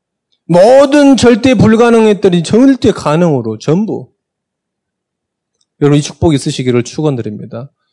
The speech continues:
이번 개학했습니다. 개학한 학교 현장에 전부 이 능력이 체험되시기를 축원드립니다. 그리고 그러니까 어떻게 되냐? all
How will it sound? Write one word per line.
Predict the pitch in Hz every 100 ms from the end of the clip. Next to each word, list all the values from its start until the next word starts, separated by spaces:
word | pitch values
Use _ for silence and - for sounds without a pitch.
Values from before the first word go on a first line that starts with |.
| _ -
이번 | 143 151
개학했습니다. | 139 143 151 151 - 117 110 110
개학한 | - 151 175 170 156
학교 | 175 180 175
현장에 | 170 156 139 165 131 - - _
전부 | - - 185 214 202 180
이 | 180
능력이 | 160 156 156 151 147
체험되시기를 | - 180 160 135 127 120 143
축원드립니다. | 143 - 156 139 113 107 107 127 117 - _ - _
그리고 | - 185 190 185 156
그러니까 | - 196 202 180
어떻게 | 156 143
되냐? | 131 120
all | 117 151 180 196 214